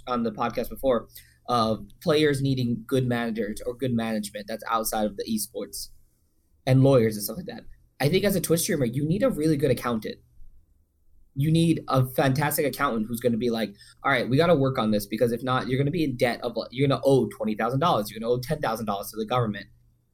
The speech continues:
Um, we need better financial advisors to Twitch streamers, because then they get fucked over, and then their safety nets get taken away by the government.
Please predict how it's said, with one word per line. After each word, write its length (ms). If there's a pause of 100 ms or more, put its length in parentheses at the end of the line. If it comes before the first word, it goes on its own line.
Um, 460
we 140
need 340
better 280
financial 520
advisors 640
to 100
Twitch 260
streamers, 400
because 260
then 80
they 100
get 220
fucked 200
over, 360 (340)
and 120
then 320
their 200
safety 360
nets 200
get 160
taken 260
away 200
by 140
the 100
government. 360